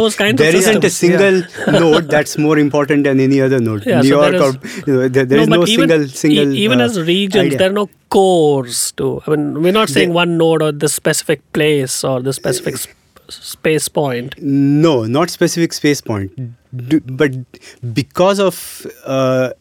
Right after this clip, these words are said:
Speaker 2: uneven distribution of certain physical quantities, say energy and, and so on, uh, certain places, not,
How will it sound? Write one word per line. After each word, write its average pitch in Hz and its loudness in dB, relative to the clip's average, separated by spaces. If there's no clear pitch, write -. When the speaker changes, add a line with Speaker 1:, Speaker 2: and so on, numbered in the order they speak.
Speaker 2:
uneven 160 4
distribution 135 -2
of 120 -4
certain 120 -2
physical 117 -4
quantities, 98 -6
say 123 0
energy 107 -2
and, 110 -2
and 107 -6
so 117 -2
on, 120 -2
uh, 120 0
certain 139 0
places, 156 0
not, 160 -2